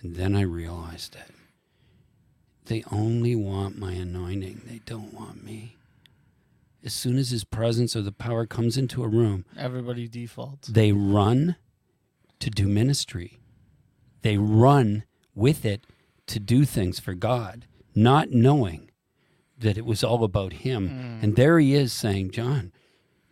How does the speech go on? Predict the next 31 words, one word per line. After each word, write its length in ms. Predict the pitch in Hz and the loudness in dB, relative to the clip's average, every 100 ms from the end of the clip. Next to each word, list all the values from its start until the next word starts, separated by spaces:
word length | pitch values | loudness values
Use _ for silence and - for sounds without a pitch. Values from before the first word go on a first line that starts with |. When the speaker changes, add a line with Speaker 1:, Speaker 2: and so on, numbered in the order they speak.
| _ _ | _ _
Speaker 1:
is 180 | - - | -10 -8
it 60 | 110 | -6
something 420 | - 107 - 120 | -4 -4 -2 0
I'm 180 | 101 98 | 0 0
wearing? 460 | 98 92 120 165 - - | -2 -4 -4 -6 -8 -2
Is 180 | 117 117 | 0 0
it, 140 | - - | -2 -8
is 180 | 127 120 | -6 -4
it 100 | 120 | -2
my 160 | 113 110 | -4 -4
presence, 580 | - 123 120 147 151 | -2 -2 0 0 0
the 100 | - | 0
anointing 560 | 107 101 104 113 135 160 | 2 2 0 0 2 2
they 140 | 160 | 2
want? 400 | 151 151 165 240 - - - _ | 0 0 0 -2 -8 -20 -20 _
Do 100 | 127 | -2
they 160 | 123 | 0
not 240 | 120 127 147 | 2 0 2
want 200 | 147 135 | 2 2
to 60 | |
know 280 | 117 110 117 | 2 2 0
me, 160 | 113 110 | 0 0
my 220 | 104 101 | 0 -4
heart, 480 | 92 - 95 135 214 | -8 -12 -8 -6 -6
who 180 | 139 139 | -2 0
I 60 | |
really 500 | 131 117 131 139 110 - | 0 0 0 0 -2 -4
am?" 460 | 110 104 120 175 226 - - _ _ | -2 0 2 2 0 -8 -20 _ _
And, 300 | - 120 120 - - | -2 2 2 -2 -2
and 160 | 127 | 0
I, 200 | 120 123 | 0 -4